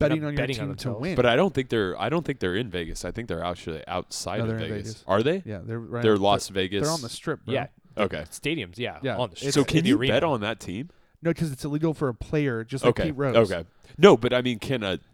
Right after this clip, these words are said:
Speaker 3: can a consumer bet on that team
Speaker 1: Yeah.
Speaker 3: in
Speaker 2: Oh,
Speaker 3: that
Speaker 2: yeah.
Speaker 3: state?
Speaker 2: Yeah.
Speaker 3: They
Speaker 1: Yeah,
Speaker 3: can.
Speaker 1: yeah, 'cause
Speaker 3: Okay.
Speaker 1: you're in Las Vegas.
Speaker 2: Right.
Speaker 3: Okay.
Speaker 1: You can bet on anything in Las Vegas.
Speaker 3: Okay.
Speaker 2: Yeah.
Speaker 3: Damn.
Speaker 1: So that's the question is, you know, if you're a G M, can you bet on your team?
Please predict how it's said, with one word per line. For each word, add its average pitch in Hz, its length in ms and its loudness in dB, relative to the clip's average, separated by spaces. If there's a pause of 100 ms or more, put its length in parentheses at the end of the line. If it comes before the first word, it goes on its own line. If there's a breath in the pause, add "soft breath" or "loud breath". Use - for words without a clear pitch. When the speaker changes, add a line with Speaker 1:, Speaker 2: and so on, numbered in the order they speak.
(180)
Speaker 3:
can 135 180 -2
a 92 60 -6
consumer 110 520 -2
bet 87 220 -4
on 87 140 -4
that 87 180 -8
team 95 200 -4
Speaker 1:
Yeah. 370 120 0
Speaker 3:
in 214 120 0
Speaker 2:
Oh, 202 60 6
Speaker 3:
that 208 80 2
Speaker 2:
yeah. 247 100 2
Speaker 3:
state? - 320 -2
Speaker 2:
Yeah. 185 120 -4
Speaker 3:
They 170 80 2
Speaker 1:
Yeah, 165 60 2
Speaker 3:
can. - 380 -2
Speaker 1:
yeah, 202 140 -4
'cause 196 140 0
Speaker 3:
Okay. 185 80 -4
Speaker 1:
you're 196 120 -2
in 185 220 -8
Las 185 160 -2
Vegas. 180 400 -4
Speaker 2:
Right. 147 220 -8 (160)
Speaker 3:
Okay. 87 240 -2 (240)
Speaker 1:
You 165 100 -4
can 190 100 -2
bet 180 140 4
on 151 100 2
anything 160 420 -4
in 110 100 -10
Las 107 160 -10
Vegas. 120 420 -8
Speaker 3:
Okay. 95 200 -2
Speaker 2:
Yeah. 80 60 -6 (180)
Speaker 3:
Damn. 87 260 -6 (160)
Speaker 1:
So 147 440 2
that's 170 180 0
the 160 100 -6
question 151 360 -2
is, 113 260 -10 (100)
you 131 160 -8
know, 113 260 -10
if 139 160 -8
you're 151 140 0
a 143 60 -2
G 139 320 -6
M, 143 320 -6 (200)
can 131 140 -8
you 127 140 -2
bet 123 360 -6
on 123 160 -8
your 120 180 -4
team? 110 460 -14